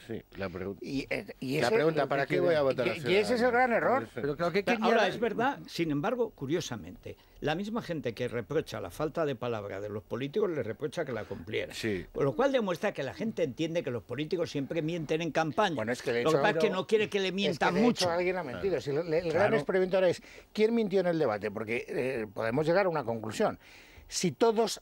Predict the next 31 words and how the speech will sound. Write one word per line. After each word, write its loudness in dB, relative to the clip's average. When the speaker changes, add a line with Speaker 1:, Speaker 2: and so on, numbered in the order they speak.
Speaker 2:
hacen -4
lo 0
que 2
dijeron 4
en 6
el 4
debate 4
que 2
van 2
a 2
hacer, 2
es 2
inexorable 4
ir 2
a 2
terceras 0
elecciones. -8
Speaker 3:
Bueno, -2
lo, 0
lo 0
que -2
pasa 0
es -2
que 2
Speaker 4:
No, 2
Speaker 3:
la, -4
Speaker 4:
es -4
Speaker 3:
al 0
político 2
no 4
Speaker 4:
inexorable 4